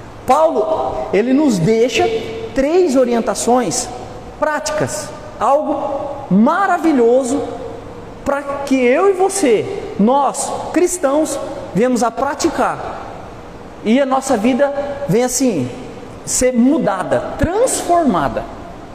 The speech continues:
pelo poder de Deus. Amém? A primeira orientação que Paulo nos,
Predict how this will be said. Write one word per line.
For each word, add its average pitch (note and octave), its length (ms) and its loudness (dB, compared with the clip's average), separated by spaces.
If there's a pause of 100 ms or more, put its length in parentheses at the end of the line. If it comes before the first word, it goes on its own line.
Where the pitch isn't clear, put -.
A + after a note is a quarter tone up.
(260)
pelo A3 240 4
poder F#3 360 2
de F#3+ 100 0
Deus. A#2+ 420 -2 (380)
Amém? C4 720 0 (640)
A D4 80 2
primeira D#4+ 600 2 (540)
orientação D4 760 2
que D4 100 0
Paulo C#4+ 360 2
nos, C4+ 320 2